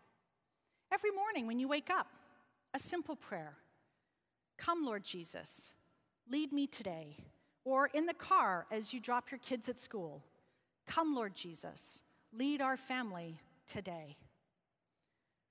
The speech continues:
Light the candles on your Advent wreath at home over supper, whether you're on your own or with a family member. Share what was good and bad in your day and offer both of them up to Almighty God in thanksgiving.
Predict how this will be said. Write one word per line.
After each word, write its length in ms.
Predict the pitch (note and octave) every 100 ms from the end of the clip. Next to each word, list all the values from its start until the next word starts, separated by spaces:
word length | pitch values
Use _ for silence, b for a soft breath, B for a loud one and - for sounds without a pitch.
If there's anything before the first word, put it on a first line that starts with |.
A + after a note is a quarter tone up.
| _ _ _
Light 180 | E4+ F4
the 80 | -
candles 640 | - G4+ G4 A#3+ F#3+ -
on 260 | B3+ C4 D4
your 140 | D#4
Advent 440 | D#4 E4 C4 A#3+ G3+
wreath 280 | A3 G3+ C4
at 120 | B3+
home 340 | - E4+ C4
over 200 | A#3 B3+
supper, 540 | B3 - D#4 - F3+ F3 B B B -
whether 320 | B3 D4+ D#4
you're 160 | D#4+
on 180 | C#4+ D#4
your 200 | D#4 C4
own 380 | C4 C#4+ D#4 D#4
or 400 | C4 C4 C4+ C#4
with 180 | B3 D#4+
a 60 |
family 340 | D#4 D4+ D4 C4
member. 460 | F3+ E3 D3 D3 - _ b b
Share 420 | - - F#4 G4 F#4+
what 160 | F4
was 160 | C#4 G#3+
good 420 | F#3 D#4+ F4+ C#4 -
and 400 | C#4+ E4 F#4 F4
bad 320 | - A#3 A#3 -
in 220 | E4 F4+ F4
your 160 | D4
day 320 | - G3 G3
and 160 | G#3+ B3
offer 300 | C4 C#4+ E4
both 420 | C4+ - D#4 A4 -
of 140 | A3
them 180 | G#3+ G3+
up 280 | E3 - - b b b b
to 180 | - C4
Almighty 400 | C4 B3+ D4 C#4+
God 280 | B3 B3+ B3
in 120 | A#3+
thanksgiving. 720 | - A3+ G#3 - F#3+ E3+ D3